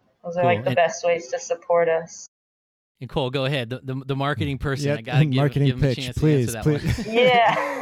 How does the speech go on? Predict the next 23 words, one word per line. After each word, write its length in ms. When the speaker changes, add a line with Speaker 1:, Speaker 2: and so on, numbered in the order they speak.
Speaker 3:
Um, 600
yeah, 180
if, 140
if 160
you're 120
listening 420
to 140
this, 480
um, 380
in 540
twenty 340
twenty-one, 920
um, 500
check 220
us 140
out 260
in 300
Give 260
Guide, 480
where 280
we're, 440
uh, 260
alongside 800